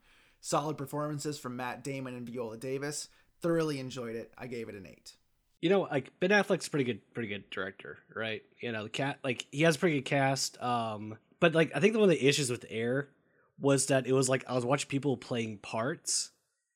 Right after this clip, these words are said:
Speaker 2: You know what I mean? Where it got, it was a little bit distracting in that aspect. Maybe 'cause, like, you know, they, they have people who are in there who are, like, you know, uh, A-list celebrities, so it's, like, it, it's, I don't know, it, it kinda, it was kinda distracting to me.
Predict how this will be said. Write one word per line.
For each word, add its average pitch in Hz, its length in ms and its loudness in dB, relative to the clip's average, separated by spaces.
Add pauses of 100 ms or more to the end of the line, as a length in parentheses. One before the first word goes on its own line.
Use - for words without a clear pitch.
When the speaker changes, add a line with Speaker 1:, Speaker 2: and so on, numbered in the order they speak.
(320)
Speaker 2:
You 143 100 0
know 156 60 4
what 160 100 2
I 156 40 4
mean? 165 200 4
Where 131 100 6
it 127 240 -4
got, 156 180 4
it 123 40 -6
was 131 120 0
a 131 40 2
little 123 160 0
bit 135 120 2
distracting 113 480 -4
in 101 120 -8
that 104 240 -8 (180)
aspect. 123 680 -4 (340)
Maybe 139 140 4
'cause, 139 140 0
like, 123 160 2
you 120 120 4
know, 110 140 -2
they, 113 280 -4
they 110 80 -4
have 110 140 -2
people 104 220 -6
who 113 100 -10
are 110 40 -6
in 101 60 -8
there 101 300 -8
who 104 80 -12
are, 101 120 -6
like, 95 200 -16
you 85 60 -14
know, 69 180 -18 (120)
uh, 76 120 -14 (120)
A-list 117 360 -2
celebrities, 101 440 -6
so 104 120 -4
it's, - 140 -10
like, 190 260 -10
it, 82 100 -20 (140)
it's, - 420 -4 (960)
I 147 60 0
don't 135 60 2
know, 123 60 2
it, 127 100 -4
it 156 120 2
kinda, 165 180 4
it 147 100 2
was 151 120 2
kinda 156 140 4
distracting 117 340 -4
to 113 60 -6
me. 113 260 -4